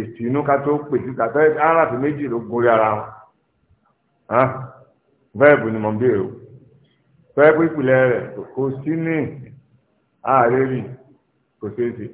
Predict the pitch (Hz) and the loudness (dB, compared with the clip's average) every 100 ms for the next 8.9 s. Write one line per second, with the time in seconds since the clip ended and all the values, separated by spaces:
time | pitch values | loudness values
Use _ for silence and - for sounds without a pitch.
0 | _ - 151 151 143 151 143 117 120 127 | _ 2 4 6 4 4 4 2 -6 -6
1 | 147 156 120 117 - 135 131 135 135 127 | -4 -4 -4 -8 -8 -6 -2 -2 -2 -2
2 | 113 113 113 107 92 107 101 - - _ | -2 -2 -4 -6 -4 -4 -4 -8 -20 _
3 | _ 143 135 147 139 147 139 151 151 147 | _ -4 0 2 2 -2 -4 -4 -2 -2
4 | - - 147 151 165 165 165 170 160 156 | -4 -2 0 0 -2 -2 -4 -4 -2 -2
5 | 135 147 135 147 156 165 175 165 139 131 | -4 -8 -6 -2 -2 -2 -2 0 0 2
6 | 127 143 147 139 - - _ 127 151 160 | 2 2 0 -4 -8 -14 _ -4 -2 0
7 | 143 120 117 113 - - 135 127 135 143 | 2 4 2 0 -6 0 4 6 6 4
8 | 117 101 113 123 110 95 101 117 | 0 -2 -4 -2 -2 -2 -4 -4